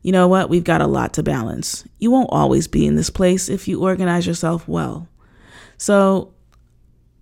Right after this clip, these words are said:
one of the things I want you to realize is that you simply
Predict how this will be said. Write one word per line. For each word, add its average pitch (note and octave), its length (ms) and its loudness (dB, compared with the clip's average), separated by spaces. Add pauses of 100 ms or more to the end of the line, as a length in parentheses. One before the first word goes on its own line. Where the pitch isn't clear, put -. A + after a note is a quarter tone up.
(1040)
one G#3+ 240 2
of G#3+ 80 0
the F#3+ 80 -2
things E3+ 680 -4 (140)
I E3+ 140 -2
want E3 280 -6
you D#3+ 380 -4
to D#3+ 180 -10
realize E3 960 -8 (2750)
is F#3+ 160 -2
that F3 220 -2
you F#3+ 100 -4
simply F3 800 0